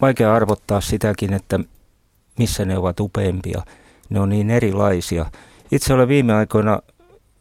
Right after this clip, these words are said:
ihmetellyt ja ihaillut näitä Etelä-Suomen, varsinkin läntisen Uudenmaan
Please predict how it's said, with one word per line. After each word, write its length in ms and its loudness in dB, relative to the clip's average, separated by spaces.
ihmetellyt 760 0
ja 160 2
ihaillut 560 0
näitä 340 2
Etelä-Suomen, 720 0
varsinkin 540 -2
läntisen 500 -2
Uudenmaan 640 -2